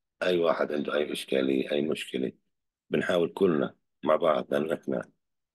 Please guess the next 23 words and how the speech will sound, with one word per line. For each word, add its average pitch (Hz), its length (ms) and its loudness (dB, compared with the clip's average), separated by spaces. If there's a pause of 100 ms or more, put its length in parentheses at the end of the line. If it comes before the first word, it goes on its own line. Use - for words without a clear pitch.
(160)
الآن 80 240 0
يفترض 76 440 0
إنه 73 200 0
إحنا - 200 -4
فريق 76 400 0 (760)
مساندين 76 640 0
لبعض. 80 400 2 (1080)
كلنا 85 260 2
فريق 73 340 0
واحد، 73 300 4
م-، 85 320 -4
إحنا - 240 -4
مش 78 180 -2
فريقين. 71 600 2 (720)
يعني 71 180 2
أنا 71 100 0
عادة 73 380 0
ال-، 62 300 -4 (600)
المدرس 69 500 0
مع 67 80 2
الطلاب 71 480 -2
نعتبر - 420 -6
نفسنا 69 360 -4